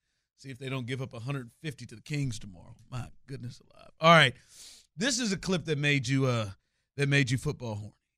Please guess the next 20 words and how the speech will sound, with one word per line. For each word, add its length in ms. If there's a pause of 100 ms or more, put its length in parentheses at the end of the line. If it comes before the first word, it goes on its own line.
All 60
right. 300
A-, 40
a-, 420
and, 120
and, 300
and 300 (600)
DeMeco, 540
I 140
think 260
anytime 640
he 140
gives 340
you 80
something 400
offensively, 800 (160)
that 200
will, 320
that 200
will, 260